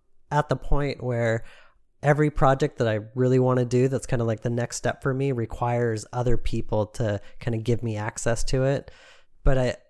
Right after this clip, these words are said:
I'm taking a step back from that and being like, "All right, well, if I'm relying on other people to give me access to make that next step, then maybe that next step is not the right step to make right now, and I need to, like, rethink a new step to make." Kind of the thing that I learned this week,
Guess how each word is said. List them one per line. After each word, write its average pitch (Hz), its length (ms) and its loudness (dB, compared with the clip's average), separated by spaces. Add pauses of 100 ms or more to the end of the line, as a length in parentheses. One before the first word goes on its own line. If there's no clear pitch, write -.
I'm 143 120 -4
taking 156 300 6
a 123 40 2
step - 280 4
back 127 220 2
from 120 160 -2
that 110 160 -2
and 107 80 -6
being 110 160 -2
like, 107 240 -4
"All 143 160 6
right, 110 320 2
well, 120 140 2
if 120 100 -4
I'm 139 420 0
relying 131 480 2
on 120 120 0
other 113 180 0
people 123 320 -2
to 113 100 -2
give 113 200 -4
me 110 180 -6
access 110 680 -6 (240)
to 127 100 6
make 120 260 2
that 120 180 -2
next 123 240 -6
step, 143 420 0 (240)
then 120 220 0
maybe 123 300 0
that 113 200 -4
next 117 240 -4
step 117 320 -2
is 110 140 -6
not 110 180 -6
the 107 80 -6
right 104 260 -6
step - 380 -8
to 117 100 -10
make 104 280 -8
right 101 180 -8
now, 101 200 -8
and 104 180 -8
I 110 60 -4
need 110 180 -6
to, 110 80 -4
like, 98 240 -4
rethink - 420 2
a 107 60 -4
new 107 220 -2
step - 440 0 (260)
to - 100 4
make." 104 360 0 (360)
Kind 180 180 4
of 160 140 2
the 135 80 0
thing 131 240 2
that 117 100 2
I 113 60 4
learned 110 360 0
this - 180 -4
week, 104 440 -6